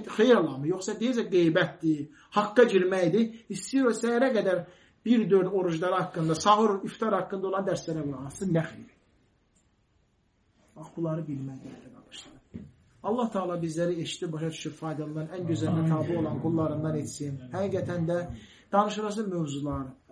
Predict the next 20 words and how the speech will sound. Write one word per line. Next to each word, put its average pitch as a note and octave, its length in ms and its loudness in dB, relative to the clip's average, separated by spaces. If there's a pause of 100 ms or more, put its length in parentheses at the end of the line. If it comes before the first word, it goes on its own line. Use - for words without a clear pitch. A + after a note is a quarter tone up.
çoxdur - 500 0
bunlar E3 220 -2
haqqında. C3 520 -10 (680)
Bu F#3+ 100 -2
gün F#3 200 0
bunlardan F3+ 460 -2
ancaq A3+ 340 2
müsəlmanlar D#3+ 640 -2
əziyyət - 340 -14
çəkir. - 240 -20 (1300)
Bunlar G3 340 2
ancaq A3 520 0
İslamın, F3+ 960 -4
Quranın, F#3 520 0
sünnə, G3 560 -2
sələf B3 480 0
dəvətinin G3 600 0
qabağını B2+ 420 -6
alırlar. - 400 -20 (520)
Və F#3 100 -4